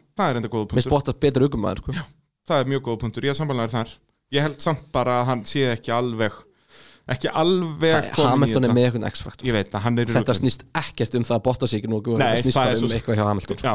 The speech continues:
Speaker 1: já. Uh, Guðmundur Orri, mikill meistari, hann nú stofnaði hérna Formule eitt grúppuna á Facebook.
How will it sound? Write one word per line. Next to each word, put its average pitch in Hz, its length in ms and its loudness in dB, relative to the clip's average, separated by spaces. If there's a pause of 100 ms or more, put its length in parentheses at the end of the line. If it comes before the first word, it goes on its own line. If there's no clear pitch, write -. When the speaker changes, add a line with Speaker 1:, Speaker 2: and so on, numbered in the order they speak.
Speaker 1:
já. 123 60 0 (580)
Uh, 151 320 6
Guðmundur 202 400 4
Orri, 170 280 2 (260)
mikill 151 580 2
meistari, 131 400 0
hann 160 160 0
nú 165 100 -2
stofnaði 175 640 2
hérna 135 180 0
Formule 160 380 2
eitt - 160 -6
grúppuna - 400 2
á 160 80 2
Facebook. - 480 -4